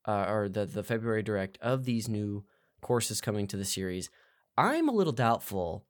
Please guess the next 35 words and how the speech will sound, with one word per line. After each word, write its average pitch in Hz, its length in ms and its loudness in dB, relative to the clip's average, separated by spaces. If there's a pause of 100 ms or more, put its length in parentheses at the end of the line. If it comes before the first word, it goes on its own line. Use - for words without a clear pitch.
(140)
of 107 380 6
a 113 60 2
new 120 160 4
game 113 280 2
coming 190 360 2
anytime 98 440 0
soon. 85 460 -6 (580)
Uh, 95 480 0 (120)
I, 123 220 4
I 131 40 4
wanna 139 280 2
say 160 300 0
that 123 120 2
until 107 360 0
they 127 160 2
say 107 220 -2
this 110 200 -2
is 123 80 -2
gonna 117 140 0
be 104 100 0
a 98 80 0
living 110 340 0
game 107 260 -2
that 98 180 -4 (100)
we 107 100 -8
just 95 180 -8
continue 107 440 -2
to, 101 100 0
uh, 98 160 0 (520)
support, 147 640 0 (540)
that 101 120 -6 (240)
b-, - 140 -8
there's 90 160 -8
a 92 40 -10
possibility, 117 800 -4